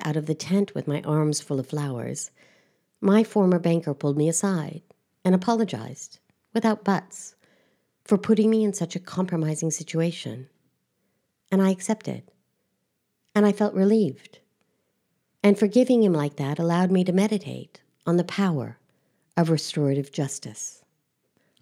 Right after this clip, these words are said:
Our world is waking up so quickly these days to the despicable conduct that had previously been accepted.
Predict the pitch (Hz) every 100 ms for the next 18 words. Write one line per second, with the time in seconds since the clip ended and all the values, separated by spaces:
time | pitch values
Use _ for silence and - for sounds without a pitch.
0 | _ 214 208 233 240 233 185 190 185 185
1 | 185 185 - - - 208 226 - - 208
2 | 190 170 151 143 - 135 131 139 - -
3 | 151 143 143 - - - 247 202 160 151
4 | - 180 185 147 135 - - 156 160 165
5 | _ - 208 180 160 147 147 143 135 139
6 | - 147 - - -